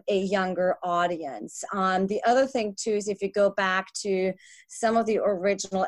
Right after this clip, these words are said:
advertising that was done either in magazines or even on, uh, cable T V, it was really basically using a page out of the tobacco industry playbook, uh,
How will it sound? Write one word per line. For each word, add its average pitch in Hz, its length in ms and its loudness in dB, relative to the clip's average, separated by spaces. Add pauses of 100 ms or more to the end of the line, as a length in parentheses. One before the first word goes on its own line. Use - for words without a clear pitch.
advertising 190 720 -2
that 175 180 -2
was 175 200 -4
done 175 400 0
either 175 520 0
in 165 220 -4
magazines 214 760 0
or 185 200 2
even 175 340 -2
on, 160 320 -4 (420)
uh, 170 240 -4
cable 190 460 0
T 180 300 -8
V, 208 480 2 (500)
it 262 140 6
was 302 240 2
really 403 340 4 (160)
basically 339 600 2
using 262 840 4 (140)
a 226 60 2
page 226 460 0 (140)
out 202 180 2
of 196 100 -6
the 202 180 0
tobacco 190 720 2
industry 190 600 -4 (140)
playbook, 196 640 2 (580)
uh, 185 380 2